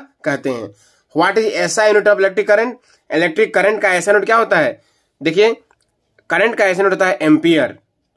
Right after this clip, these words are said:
और एम्पियर, वन ampere equal to one coulomb by one second होता है। Which instrument is used for measuring electric current?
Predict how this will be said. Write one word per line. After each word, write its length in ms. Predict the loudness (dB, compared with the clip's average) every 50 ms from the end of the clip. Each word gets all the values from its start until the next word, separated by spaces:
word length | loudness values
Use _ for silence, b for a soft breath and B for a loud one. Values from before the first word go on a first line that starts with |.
| _ _ _ _ _ _ _ -2
और 380 | 0 2 2 2 2 0 -4 -12 _ _ _ -6
एम्पियर, 540 | -2 -2 -2 0 0 2 2 4 4 2 0
वन 400 | -2 -2 0 0 2 2 2 2
ampere 360 | 0 0 0 0 0 0 2
equal 260 | 2 2 2 0 0 2 2
to 80 | 4 4 4 2 0 -4 _ _ -6 -2 0
one 240 | 2 2 2 2 0 -2 -4
coulomb 400 | -2 0 0 2 2 2 0 0
by 140 | 0 0 0 0 -2 -4 -10 _ -8 -2
one 240 | 0 2 2 2 0
second 380 | -2 -4 -6 -4 -2 -2 -2 -2
होता 220 | -4 -8 -8 -8
है। 140 | -8 -8 -12 -16 _ _ _ _ _ _ _ _ _ _ _ _ _ _ _ _ _ _ _ _ _ 0
Which 260 | 0 2 2 2 0 -2
instrument 460 | -2 0 2 2 2 4 2 2 2
is 200 | 0 -2 0 0
used 240 | 0 0 0 -2 -4 0
for 120 | 2 2 2 4 2
measuring 400 | 2 2 2 0 0 0 2 2 2
electric 340 | 0 0 -2 -2 -4 -4 0
current? 300 | 0 0 2 0 -2 -4